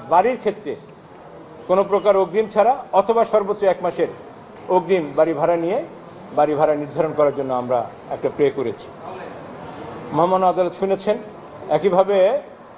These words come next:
অ্যাটর্নি জেনারেল অফিস এই শুনানিতে পার্টিসিপেট করেছেন। উভয় পক্ষকে শুনে চার সপ্তাহের জন্য কেন বাড়ি ভাড়া নিয়ন্ত্রণ আইন উনিশশো একানব্বই এর দুয়ের ডি এক্সিকিউশন করা হবে না এবং আইন অনুসারে প্রত্যেক শহরে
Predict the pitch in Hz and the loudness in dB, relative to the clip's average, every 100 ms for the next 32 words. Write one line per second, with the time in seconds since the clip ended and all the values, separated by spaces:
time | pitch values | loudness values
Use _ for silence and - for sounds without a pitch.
0 | - - 151 180 175 180 170 165 180 - | -20 -4 -2 -2 0 2 4 2 -2 -8
1 | - 156 - 165 160 160 156 151 139 170 | -8 -8 -4 -2 -2 -2 0 0 -2 -6
2 | 175 185 175 180 202 - - - - - | -4 0 0 0 -6 -6 -16 -16 -16 -6
3 | 165 170 190 185 190 180 196 196 190 277 | 2 2 4 0 -2 -4 -4 -4 -4 -6
4 | - - - - - - 175 175 175 185 | -10 -20 -20 -20 -20 -4 2 2 2 -2
5 | 196 208 170 175 156 117 - - - 170 | 2 0 2 -2 -2 -8 -14 -20 -2 2
6 | 180 175 175 175 170 180 175 170 160 170 | 2 4 2 2 2 2 0 -4 0 0
7 | 156 - - - - - 156 170 170 165 | 0 -10 -20 -20 -10 2 4 4 0 -2
8 | 165 180 - 160 156 160 156 156 170 156 | 2 2 2 0 2 2 2 2 2 2
9 | 160 147 123 147 143 165 170 190 180 170 | 0 0 -2 -4 -2 -4 -2 0 4 4
10 | 165 180 233 - - - - 160 160 170 | 4 0 -4 -8 -16 -16 -6 0 0 2
11 | 175 202 196 190 208 185 123 - - - | 2 4 0 -2 2 2 0 -4 -16 -16
12 | - - - - 220 208 202 190 170 | -14 -8 -2 0 2 2 4 4 2